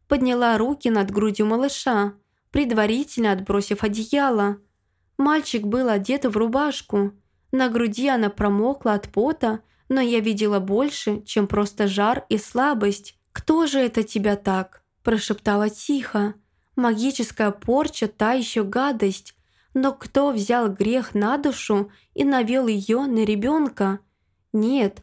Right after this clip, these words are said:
одно дело взрослые люди, хотя и там нет оправдания подобным деяниям. А тут дитё, которое ещё никому ничего не сделало. Прикрыв глаза, позволила себе расслабиться.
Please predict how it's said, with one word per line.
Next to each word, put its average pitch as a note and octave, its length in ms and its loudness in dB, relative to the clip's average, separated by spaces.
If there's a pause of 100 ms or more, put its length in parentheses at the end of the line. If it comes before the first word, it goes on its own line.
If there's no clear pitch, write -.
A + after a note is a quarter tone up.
(140)
одно A#3 380 0
дело B3+ 400 0
взрослые A3 580 -2
люди, A3 540 -2 (340)
хотя D4+ 480 0
и C4 100 2
там C4+ 360 2
нет A3+ 200 0
оправдания G#3 720 2
подобным G3+ 560 2
деяниям. G#3+ 840 0 (220)
А G#3+ 120 2
тут B3+ 380 -2
дитё, G#3+ 680 -2 (280)
которое C#4+ 440 0
ещё A3+ 260 -2
никому A3+ 440 0
ничего G#3+ 440 0
не A3 140 0
сделало. G#3+ 800 -2 (840)
Прикрыв B3 400 0
глаза, G#3+ 640 -2 (100)
позволила C#4 600 0
себе G#3 280 -2
расслабиться. G#3+ 920 -2